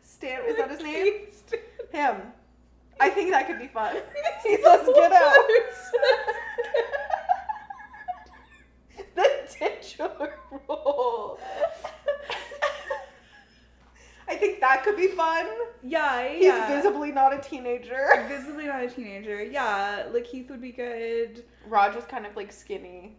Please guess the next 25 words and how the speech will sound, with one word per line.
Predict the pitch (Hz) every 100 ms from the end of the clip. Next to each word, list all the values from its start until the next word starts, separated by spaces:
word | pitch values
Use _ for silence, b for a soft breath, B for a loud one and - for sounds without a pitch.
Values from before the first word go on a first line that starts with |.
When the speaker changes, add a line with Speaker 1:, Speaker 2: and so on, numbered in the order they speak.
| _ _
Speaker 1:
scrawny. | - 196 180 180 180 240
Speaker 2:
He | 247
was | 226 208
a | 226
skinny, | 240 208
scrawny | 208 202 196 190
guy. | 185 180 175 185
Yeah, | 180 175
yeah, | 175
yeah. | 170 131
Speaker 1:
So | 104
is | 190 -
he. | 180 185 190 - b b b b b b b -
Speaker 2:
Yeah, | 277 262 202
okay. | 233 208 220 - 262 277
I | 220
respect | 220 226 214 190 -
it. | 196 254 294 - -
Um, | 240 226 220 220 220 220 247 - _ 285
oh, | 294 220 -
um, | 202 208 202 202 202 202 233 254 - -
Max | 208 208 208 247 -
and | 220 196 196 -
Franny. | - 233 208 196 170 156
Speaker 1:
Oh, | 277 269 240